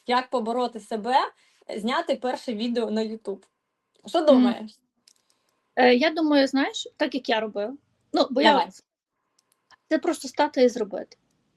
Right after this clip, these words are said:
Speaker 2: В мене не завжди, як ти бачиш, є ідеальні відео, да, з іде-, з ідеальним зовнішнім виглядом.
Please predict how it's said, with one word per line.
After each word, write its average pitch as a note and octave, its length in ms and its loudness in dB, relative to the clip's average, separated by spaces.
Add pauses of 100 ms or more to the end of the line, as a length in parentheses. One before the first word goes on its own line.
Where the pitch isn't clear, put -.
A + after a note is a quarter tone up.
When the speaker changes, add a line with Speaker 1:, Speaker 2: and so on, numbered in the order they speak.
(140)
Speaker 2:
В B3 120 2
мене D#4 280 2
не C4 140 6
завжди, B3+ 440 -2
як D4+ 100 -14
ти B3+ 100 6
бачиш, C4+ 460 -2
є C4+ 260 2 (200)
ідеальні A#3+ 580 4
відео, G#3 380 -6
да, A#3+ 220 -2
з B3 120 -4
іде-, B3 380 -2 (300)
з A3+ 220 -2
ідеальним C4 580 2
зовнішнім B3 600 2
виглядом. - 480 -6